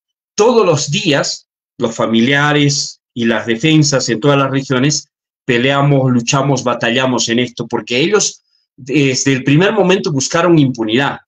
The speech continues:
Pero como ahora se ha avanzado y hay formalizaciones de la investigación preparatoria,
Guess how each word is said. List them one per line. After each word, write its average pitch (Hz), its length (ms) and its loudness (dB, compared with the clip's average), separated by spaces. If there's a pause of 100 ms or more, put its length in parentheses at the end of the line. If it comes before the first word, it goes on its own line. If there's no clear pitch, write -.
(640)
Pero 139 300 2
como 123 260 2
ahora 160 380 2
se - 140 -2
ha 160 40 2
avanzado 127 680 0
y 135 160 -4
hay 180 220 0
formalizaciones 123 1000 0
de 113 100 -2
la 113 60 -2
investigación 110 640 -4
preparatoria, 156 760 -2